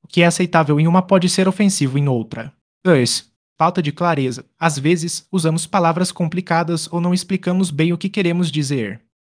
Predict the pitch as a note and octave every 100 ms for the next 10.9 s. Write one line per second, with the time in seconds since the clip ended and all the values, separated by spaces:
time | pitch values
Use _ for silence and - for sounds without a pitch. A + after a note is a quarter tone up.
0 | _ G#3+ E3 A#2+ - _ _ _ - G3+
1 | G3 G#3 G#3 - C#3 A#2+ A#2 - _ -
2 | - G#3+ D#3+ E3 E3+ F#3 - F#3 G3+ -
3 | F#3+ F#3 F#3+ F#3+ - F3 F3 E3+ F#3+ F#3+
4 | F#3+ E3+ F#3 - - B2+ - G#2+ - _
5 | _ - D3 C3 A2+ _ _ _ - G3+
6 | A3+ - D#3+ C#3 - _ - F3+ G#3 -
7 | G3+ G#3 F#3 F#3 C3+ C#3+ E3 F3+ F#3+ D#3+
8 | F#3+ D3 C3 A#2 A#2+ - - F3 F#3 F#3+
9 | F#3 E3 D#3 E3+ - F#3 F#3 F#3 - F#3+
10 | F#3 F3+ F3+ F3+ E3 A#2 G#2 -